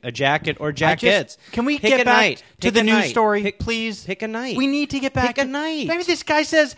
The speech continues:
Speaker 2: there were airports in the seventeen hundreds. <laughs> Damn it! I mean, I just, I've, we've lost complete momentum. It, this is what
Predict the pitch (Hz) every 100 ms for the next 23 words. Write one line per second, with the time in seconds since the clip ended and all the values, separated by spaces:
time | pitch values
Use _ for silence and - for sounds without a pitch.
0 | - - 302 294 277 285 - 311 302 277
1 | - 302 302 277 302 294 349 330 240 -
2 | - - - - - - _ _ _ -
3 | - _ _ _ _ _ _ _ _ _
4 | - 320 285 147 - _ _ _ _ 247
5 | 254 240 277 - 208 202 220 226 233 254
6 | 262 - - - 233 - 330 311 254 254
7 | 247 214 127 131 202 320 - 285 262